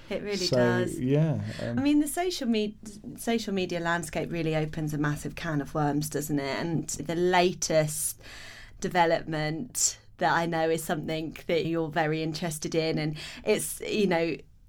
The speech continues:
Speaker 1: it really impacts design, and this is the metaverse.
Speaker 2: <laughs>
Speaker 1: So the metaverse, you know, we've seen recently restaurants and hotel brands branching into this market. It absolutely blows my mind, but at the same time, I'm completely intrigued by it.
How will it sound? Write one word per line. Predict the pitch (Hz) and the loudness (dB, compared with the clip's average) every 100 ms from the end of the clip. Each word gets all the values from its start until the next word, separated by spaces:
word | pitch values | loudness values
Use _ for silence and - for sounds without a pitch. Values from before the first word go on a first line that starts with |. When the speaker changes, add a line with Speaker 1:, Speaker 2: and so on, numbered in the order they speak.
| - | -14
Speaker 1:
it | - - 180 | -8 -4 0
really | 196 202 190 | 6 6 6
impacts | 185 185 202 - - - | 2 2 0 0 -4 -8
design, | 180 180 180 175 185 220 247 - - - | -4 0 2 2 2 2 0 -2 -16 -8
and | 202 202 | -4 -2
this | 202 | -2
is | 214 | -2
the | 208 | 0
metaverse. | 202 240 - 165 147 156 151 - - | 2 2 0 -2 -2 -4 -6 -8 -10
Speaker 2:
<laughs> | - - - | -12 -8 -4
Speaker 1:
So | 113 117 101 214 208 208 208 | -2 -2 0 4 6 6 6
the | 214 | 8
metaverse, | 220 226 160 233 196 185 190 160 208 - | 8 8 6 6 6 8 4 2 -2 0
you | 214 | -2
know, | 190 | -2
we've | 175 202 | -2 -2
seen | 202 - 240 220 214 208 | -4 2 4 4 2 2
recently | 208 208 202 202 175 196 | 2 0 -2 -4 -2 -2
restaurants | 190 190 202 - 226 214 202 202 | 0 -2 -2 -2 0 0 0 -2
and | 202 | -4
hotel | 190 208 208 208 190 | -2 -2 -2 -2 -4
brands | 196 190 185 180 180 | -2 0 0 0 -4
branching | - 208 190 180 180 - 185 | -2 4 4 4 0 -4 -2
into | 180 - | -4 -4
this | 185 180 | -4 -4
market. | 185 170 175 175 180 175 - - - - | -4 -2 -4 -4 -4 -4 -6 -16 -12 -2
It | 214 - | 0 2
absolutely | 262 - 294 262 214 | 0 0 0 0 0
blows | 214 208 196 190 | 0 4 4 2
my | 185 175 | -2 -2
mind, | 180 170 143 120 143 - | 0 0 -2 -4 -4 0
but | 185 | 2
at | 170 | 2
the | 320 | -2
same | - 240 214 | 0 0 0
time, | 220 202 - | -2 -2 -4
I'm | 202 | -4
completely | 208 220 - 269 269 214 | -4 -4 -4 -2 -2 0
intrigued | 190 185 220 214 208 - - | 0 0 2 2 0 -4 -4
by | - 92 | -2 0
it. | 208 - | -2 -4